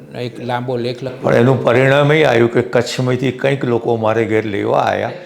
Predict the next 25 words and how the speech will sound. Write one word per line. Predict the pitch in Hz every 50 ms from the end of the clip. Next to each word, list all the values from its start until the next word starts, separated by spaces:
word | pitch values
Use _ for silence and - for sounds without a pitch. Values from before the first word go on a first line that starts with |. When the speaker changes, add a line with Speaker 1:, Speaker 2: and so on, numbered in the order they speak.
| - - -
Speaker 2:
અને | - 127 123 117
કંઈક | - - 139 147 135
નવા | 120 110 113 117 117 127 131 131
સારા | 120 - 127 110 113 123 131 131
સંબંધો | 127 - - 98 101 113 117 135 127 123 110
પણ | 92 90 90 87 90
થયા, | - - 104 95 87 87 _ _ _ _ _ -
બહુ | 117 117 135 160
સારા. | 151 151 - 107 95 90 82 - - - _ _ -
એમાં | 120 113 113 127
એક | 127 123 - - 110
વૈદ્યનો | 117 123 123 120 127 131 151 156 156
સંબંધ | 151 123 113 107 113 117
થયો | 110 110 - - 110 110 113 113
છે, | 113 - 120 117
એ |
તો | 113 - 123 117
મને | 120 123 123 123
એટલો | 120 117 - - 147
બધા | 147 147 147 143 143 139 - - - - - _ -
માણે | 113 104 120 131 139 131
છે, | 107 - 123
દર | 113 135 143 147
અઠવાડિયે | 143 131 - - - 139 131 135 139
પૂછે. | 127 131 - 123 107 - - - - _ -